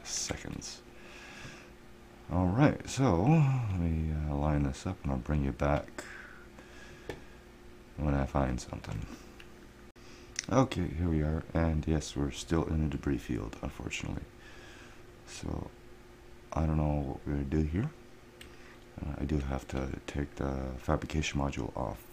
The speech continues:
first and then dock this to the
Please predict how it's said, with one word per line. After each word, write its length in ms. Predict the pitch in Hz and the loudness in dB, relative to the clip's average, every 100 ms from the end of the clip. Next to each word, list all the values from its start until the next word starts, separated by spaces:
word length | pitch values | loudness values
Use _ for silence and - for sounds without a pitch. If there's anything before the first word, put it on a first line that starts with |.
| - | 0
first 440 | 69 57 58 - | 2 2 -2 -4
and 100 | 57 | -4
then 100 | 55 | -4
dock 400 | 62 52 - - - - - - - - - - - - | -4 -4 -6 -10 -14 -14 -18 -18 -18 -18 -18 -18 -18 -6
this 320 | 78 87 - | 0 2 0
to 140 | - - | -4 -2
the 520 | 80 78 76 76 71 | 2 4 4 2 2